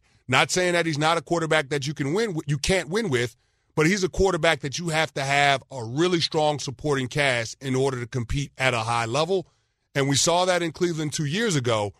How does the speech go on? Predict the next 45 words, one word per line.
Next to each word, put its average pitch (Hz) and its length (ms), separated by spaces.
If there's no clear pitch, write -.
but 151 260
I 147 120
think 202 320
there 151 220
is 170 180
a 156 60
cap 131 440
on 139 200
how 135 220
good 127 280
Baker 131 280
Mayfield 123 460
can 113 140
be, 151 300
and 120 160
that 143 220
cap, 160 360
along 143 420
with 139 180
all 147 240
of 139 60
the 131 100
emotional 127 560
baggage 143 460
that 139 140
he's 139 120
bringing 143 280
to 143 100
the 131 120
table, 165 440
is 147 180
what's 151 240
going 147 300
to 135 40
keep 135 240
a 131 40
lot 143 240
of 131 80
teams 123 400
from 123 220
going 127 320
in 117 60
his 127 180
direction 123 580
if 220 260